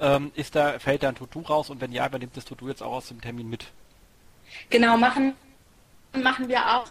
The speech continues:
Speaker 2: ähm, auf jeden Fall. Macht, haben wir auch letztes Jahr zum Beispiel, als wir wirklich so jede Woche einen anderen Termin oder ein anderes Thema hatten, haben wir das auch öfter gemacht. Da wir jetzt ja aber gerade so mit Analytics und AdWords, ähm,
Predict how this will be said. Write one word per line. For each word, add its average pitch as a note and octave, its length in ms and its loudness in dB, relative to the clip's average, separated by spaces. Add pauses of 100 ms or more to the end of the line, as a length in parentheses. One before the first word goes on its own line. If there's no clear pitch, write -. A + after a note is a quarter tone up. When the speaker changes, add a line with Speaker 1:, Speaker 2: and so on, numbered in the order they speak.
Speaker 2:
ähm, A#3+ 680 2 (500)
auf G#3 220 2
jeden A#3 260 0
Fall. B3+ 300 4
Macht, B3+ 320 2
haben C4+ 160 6
wir C4+ 240 4
auch A3 100 2
letztes B3+ 380 0
Jahr C4 180 4
zum B3 160 -2
Beispiel, A#3+ 400 2
als A3 220 0
wir A3 80 -6
wirklich A#3+ 260 -6
so A3+ 80 -6
jede A#3 240 2
Woche A#3+ 140 0
einen A#3 80 2
anderen C4 240 6
Termin A3 460 2
oder G#3+ 200 6
ein G#3+ 80 4
anderes A3+ 300 4
Thema B3 300 6
hatten, A#3 240 2
haben A3+ 100 6
wir A3+ 60 8
das G#3+ 120 2
auch C4 220 6
öfter A#3 260 2
gemacht. B3+ 400 4 (520)
Da A#3+ 180 6
wir B3+ 80 4
jetzt B3+ 220 2
ja B3 120 4
aber A#3 180 4
gerade B3+ 320 -2
so A#3 80 -4
mit A#3 140 -2
Analytics A#3+ 520 0
und - 100 -4
AdWords, - 640 4
ähm, A3 520 2